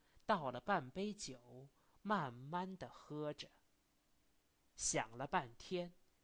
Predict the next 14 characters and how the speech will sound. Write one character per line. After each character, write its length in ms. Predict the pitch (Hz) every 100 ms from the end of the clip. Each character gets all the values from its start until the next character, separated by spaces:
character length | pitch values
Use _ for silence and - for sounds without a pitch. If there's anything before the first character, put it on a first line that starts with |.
| _ _
瑞 260 | 190 175 123
轩 460 | - 175 170 170 - _
忽 220 | - 240
然 260 | 196 165 208
立 240 | 262 185
起 220 | 120 - -
来 240 | - - _ _ _ _ _ _ _ _ _ _ _
：“我 140 | 175
先 220 | 143 208 208
回 260 | 156 151
家 280 | 196 240 220
一 120 | 131
会 220 | 131 -
儿 140 | 120